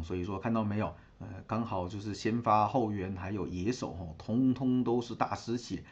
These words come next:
哎，那尤其是打线，哦，去年其实打出了不错的成绩，结果现在一口气走了四棒核心成员，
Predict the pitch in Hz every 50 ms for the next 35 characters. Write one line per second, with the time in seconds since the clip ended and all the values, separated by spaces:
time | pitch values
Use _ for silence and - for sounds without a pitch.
0 | - - - - - - - 92 90 92 104 95 98 98 104 120 113 - - 104
1 | 92 - 117 110 104 107 101 95 92 - - 135 - - - - - 95 90 -
2 | - - 123 107 98 101 98 - 87 85 - 95 95 117 - - - - 92 90
3 | 120 117 107 - 113 107 - - 196 139 120 110 - - 107 101 110 113 - 135
4 | 143 147 143 - - - - - - - - 120 113 107 101 98 - 113 113 113
5 | 107 - 165 156 - - - 95 95 - - 131 - 113 87 85 90 90 - -
6 | - 143 123 113 131 120 107 104 - - 104 107 - 139 143 135 - - 101 113
7 | 110 101 90 92